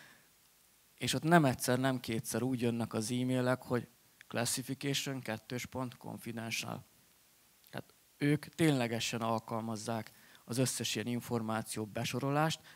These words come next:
mert ez fogja megmondani, hogy az az információ, az kihez kerülhet, és hogyha ne adj Isten illetéktelen kezekbe kerül,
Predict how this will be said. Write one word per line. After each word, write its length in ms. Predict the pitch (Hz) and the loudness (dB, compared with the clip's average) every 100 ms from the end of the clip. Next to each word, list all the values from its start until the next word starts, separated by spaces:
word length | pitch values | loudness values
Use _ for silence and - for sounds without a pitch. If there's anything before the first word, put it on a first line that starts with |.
| - | -6
mert 200 | - 208 | 0 2
ez 120 | 202 | 2
fogja 300 | - 131 135 | 0 0 2
megmondani, 800 | 147 139 131 123 117 123 120 123 - - - | 6 6 4 -2 0 -2 -2 -4 -8 -12 -4
hogy 180 | 123 - - | -4 -4 0
az 180 | - 190 | 4 6
az 100 | 147 | 6
információ, 840 | 160 135 131 131 131 127 - 127 | 2 2 2 2 2 0 0 0
az 140 | 127 - | 0 0
kihez 380 | 160 151 113 - | 0 0 0 -2
kerülhet, 680 | 127 120 127 135 165 - - _ _ _ _ _ _ _ - | -2 -2 -2 -2 -4 -4 -20 _ _ _ _ _ _ _ -6
és 140 | 123 | -4
hogyha 220 | 127 - | -2 0
ne 120 | 135 | 2
adj 160 | 170 127 | 2 2
Isten 220 | 123 117 | 0 0
illetéktelen 800 | 135 147 123 - 113 - 117 113 | 4 4 4 2 -4 -4 -4 -4
kezekbe 460 | 120 120 120 107 110 | -4 -2 -2 -2 -4
kerül, 420 | - 120 143 | 0 2 2